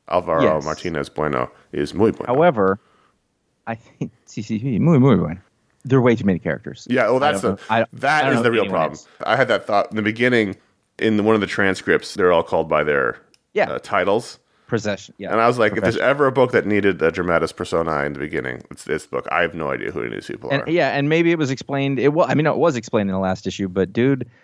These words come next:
Speaker 2: I would say that in the given course of
Speaker 1: That
Speaker 2: a
Speaker 1: was
Speaker 2: month,
Speaker 1: seven
Speaker 2: we
Speaker 1: months
Speaker 2: read
Speaker 1: ago.
Speaker 2: Right, and we read a thousand characters
Speaker 1: Yeah.
Speaker 2: a month.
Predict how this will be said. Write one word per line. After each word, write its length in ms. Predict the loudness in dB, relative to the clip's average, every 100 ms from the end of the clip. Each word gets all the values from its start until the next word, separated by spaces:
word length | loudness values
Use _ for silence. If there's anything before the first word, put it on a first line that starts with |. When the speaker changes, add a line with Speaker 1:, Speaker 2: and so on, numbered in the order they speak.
| _ _ _ 0
Speaker 2:
I 140 | 2
would 160 | 2 -2
say 480 | 0 0 0 -2 -8 _ -4
that 140 | 0
in 100 | 0
the 60 | 2
given 240 | 2 2
course 220 | 2 0 2
of 40 |
Speaker 1:
That 60 | 2
Speaker 2:
a 20 |
Speaker 1:
was 60 | 2
Speaker 2:
month, 140 | 2
Speaker 1:
seven 200 | 2 4
Speaker 2:
we 40 |
Speaker 1:
months 180 | 4 4
Speaker 2:
read 40 | 2
Speaker 1:
ago. 260 | 0 -2 -8 _ _ 0
Speaker 2:
Right, 300 | 0 0 -2 -2 2
and 160 | 2
we 80 | 2
read 220 | 2 2
a 40 | 0
thousand 540 | -2 -2 0 0 -2
characters 520 | -2 -2 -2 -4 -8 -4
Speaker 1:
Yeah. 100 | -2
Speaker 2:
a 20 |
month. 300 | -4 -6